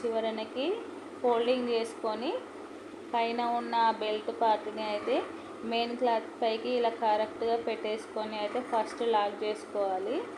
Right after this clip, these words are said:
లాక్ చేసుకున్న తర్వాత ఈ ఫ్రిల్స్ ఉన్న మెయిన్ క్లాత్ని, లైనింగ్ని కరెక్ట్గా సెట్ చేసుకుంటూ ఈ బెల్ట్ని అయితే దానిపై నుండి పెట్టేసుకుంటూ అయితే స్టిచ్చింగ్ చేసుకోవాలండి. సేమ్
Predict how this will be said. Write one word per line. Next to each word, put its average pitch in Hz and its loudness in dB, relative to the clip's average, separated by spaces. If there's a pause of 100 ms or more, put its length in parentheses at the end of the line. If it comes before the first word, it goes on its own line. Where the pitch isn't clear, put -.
(340)
లాక్ 233 6
చేసుకున్న 240 0 (140)
తర్వాత 208 4 (280)
ఈ - 0 (160)
ఫ్రిల్స్ 226 2 (180)
ఉన్న 226 -2 (180)
మెయిన్ 214 -2 (100)
క్లాత్ని, 214 2 (560)
లైనింగ్ని 233 2 (100)
కరెక్ట్గా 220 2 (100)
సెట్ 202 -4
చేసుకుంటూ 208 -4 (720)
ఈ - 4 (120)
బెల్ట్ని 226 0
అయితే 214 0 (120)
దానిపై 220 4 (120)
నుండి 220 0 (560)
పెట్టేసుకుంటూ 226 -2 (160)
అయితే 226 2 (500)
స్టిచ్చింగ్ 254 -2
చేసుకోవాలండి. 220 2 (140)
సేమ్ 226 2